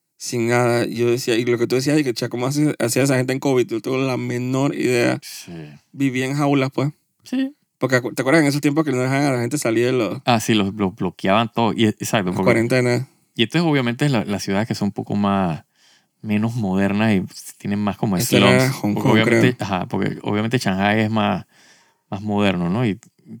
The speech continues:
Speaker 2: sea, ahí también la, la, la, la jerarquía, la escala social y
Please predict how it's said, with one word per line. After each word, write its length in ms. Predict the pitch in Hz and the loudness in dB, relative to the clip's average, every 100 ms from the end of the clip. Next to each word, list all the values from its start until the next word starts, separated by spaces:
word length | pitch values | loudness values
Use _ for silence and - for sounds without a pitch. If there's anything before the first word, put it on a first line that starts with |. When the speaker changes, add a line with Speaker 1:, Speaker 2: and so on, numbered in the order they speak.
| _ | _
Speaker 2:
sea, 160 | - 101 | -6 0
ahí 200 | 98 107 | 0 -2
también 400 | - 101 98 107 | -4 -2 2 2
la, 160 | 110 107 | 2 0
la, 220 | 98 95 - | -2 -4 -6
la, 240 | 95 92 | -6 -6
la 180 | 104 95 | -8 -8
jerarquía, 840 | - 92 87 - 110 107 98 87 - - - | -4 -4 -4 -2 0 2 0 -4 -12 -20 -6
la 100 | 107 | -6
escala 400 | - 110 107 117 | -2 0 2 2
social 580 | - 95 107 104 110 113 - | 0 -4 -2 0 -2 -4 -6
y 280 | 104 95 | -2 -2